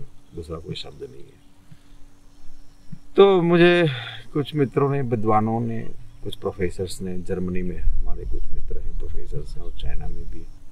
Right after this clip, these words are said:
उन्होंने इस प्रकार से मुझे पूछा कि भैया, जनता में ऐसा कुछ मिलता है क्या, ये central पिलर क्या है? तो ये बहुत ही एक interesting बात ये है कि जब मैंने इस पर अन्वेषण प्रारंभ किया, तो कि-, तीन चार साल पहले की बात है, मैंने गहन अन्वेषण किया इसमें, मुझे बहुत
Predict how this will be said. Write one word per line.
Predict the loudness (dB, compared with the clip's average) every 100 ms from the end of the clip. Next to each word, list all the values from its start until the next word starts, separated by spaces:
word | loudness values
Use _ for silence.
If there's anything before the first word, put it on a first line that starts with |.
| -14 -12 -10 -8 -4 -2 -2
उन्होंने | -2 2 2 2 2
इस | 0
प्रकार | 0 0 0
से | -2
मुझे | -4 -4
पूछा | -4 -4 -4 -4
कि | -4
भैया, | -4 -4 -2 -2
जनता | -2 -4 -8
में | -8
ऐसा | -6 -6
कुछ | -8 -6
मिलता | -4 -2 -4
है | -6
क्या, | -6 -8
ये | -8
central | -10 -12 -14
पिलर | -14 -16
क्या | -18 -20 -20
है? | -20 -18 -16 -16 _ _ -20 _ -20 -20 _ _ -16 -4
तो | 0
ये | 2
बहुत | 2 2 2
ही | 2
एक | 0 -2
interesting | -4 -4 -4 -4 0
बात | 2 0
ये | 0 0
है | 0
कि | -4
जब | -4 -4
मैंने | -4 -6
इस | -8
पर | -8
अन्वेषण | -8 -6 -6 -8
प्रारंभ | -10 -8 -8 -8 -10
किया, | -6 -6
तो | -6 -12 -12
कि-, | -14 -12 -12
तीन | -8 -6
चार | -6
साल | -6 -10
पहले | -10 -10 -8
की | -10
बात | -12 -12 -12
है, |
मैंने | -12 -12
गहन | -14 -16 -12 -10
अन्वेषण | -10 -14 -16
किया | -18 -20 -20
इसमें, | -20 -20 -20 -10
मुझे | -10
बहुत | -8 -10